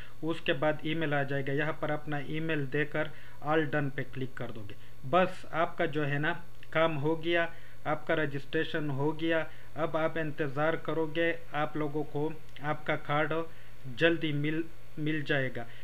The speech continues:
इसके बाद जब आप इन पे ये all done कर दोगे, उसके बाद आप Google प्ले Store पर चले जाओगे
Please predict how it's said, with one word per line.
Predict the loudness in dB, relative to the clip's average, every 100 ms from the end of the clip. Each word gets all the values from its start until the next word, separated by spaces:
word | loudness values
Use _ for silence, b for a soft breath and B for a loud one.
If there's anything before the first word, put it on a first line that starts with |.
| B
इसके | 2 4 0
बाद | 2 2 2
जब | 0 0 0
आप | 2 2 2 -4 -6 -4 -2
इन | 0
पे | 2 2 4 2 0 -2
ये | -2 2 2 2
all | 2 4 2
done | 0 0
कर | 0
दोगे, | 0 0
उसके | 0 0 -2
बाद | 2 2 2
आप | 0 0 0 B B B 2
Google | 2 4 2
प्ले | 2 2 2 2
Store | 2 2 2 0
पर | -2 0
चले | 0 0 2
जाओगे | 2 2 2 0